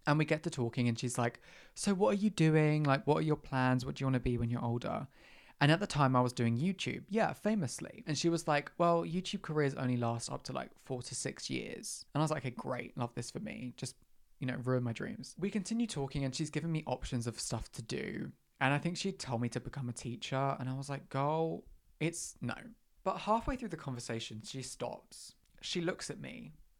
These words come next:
and she says, "Can I ask you a personal question?" And nothing good could come out of her mouth after she's asked me this. So I kind of pause, I take a beat, and I say, "Yeah, sure, of course."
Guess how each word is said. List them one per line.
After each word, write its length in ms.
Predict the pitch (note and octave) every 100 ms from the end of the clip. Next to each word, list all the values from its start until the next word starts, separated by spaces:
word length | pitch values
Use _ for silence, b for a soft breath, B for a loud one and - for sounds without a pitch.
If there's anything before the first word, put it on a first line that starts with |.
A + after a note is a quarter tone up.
| -
and 120 | D3+
she 140 | D3 D#3
says, 460 | - D3+ C#3+ - -
"Can 160 | - G#3+
I 40 |
ask 220 | A#3 A3
you 80 | -
a 40 | D3
personal 400 | C#3 B2+ C3 A#2
question?" 640 | A#2 A#2 - - - C#3+ _ -
And 140 | D3+
nothing 280 | F3 F3 D3+
good 200 | B2 A2+
could 100 | A#2+
come 180 | - B2
out 140 | B2+
of 120 | -
her 80 | B2
mouth 340 | A2+ A2+ B2 -
after 280 | B2 A#2 -
she's 200 | A#2+ B2+
asked 280 | C3 A#2 -
me 60 | A#2
this. 460 | B2 A#2 - - -
So 140 | -
I 140 | G3 G#3
kind 220 | G#3 E3+
of 120 | C3
pause, 320 | - B2 B2
I 60 | D3
take 220 | E3 E3
a 40 |
beat, 400 | B2+ C3 A2+ A#2 -
and 120 | C3
I 80 | C#3
say, 420 | C3+ C#3+ B2+ B2+ - - _ _
"Yeah, 200 | B3 D#4
sure, 300 | C#4 - C4+
of 100 | E3+
course." 520 | - A#3 C3 - -